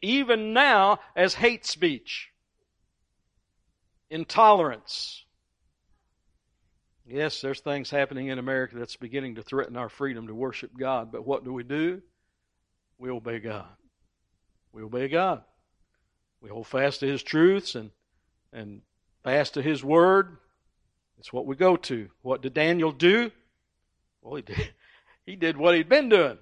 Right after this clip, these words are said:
didn't he? But let's read verse ten. So the law went into place. He's not supposed to be worshiping the true and living God. He's only supposed to worship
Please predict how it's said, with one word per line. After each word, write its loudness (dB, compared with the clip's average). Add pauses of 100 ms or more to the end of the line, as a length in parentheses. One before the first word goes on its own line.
(120)
didn't -2
he? -14 (680)
But -10
let's -6
read -4
verse -4
ten. -8 (2250)
So -12
the -14
law 10
went 2
into -8
place. 4 (720)
He's -14
not 0
supposed 0
to -20
be -4
worshiping -4
the -8
true 0
and -4
living 0
God. 6 (380)
He's -8
only -2
supposed -4
to -10
worship -2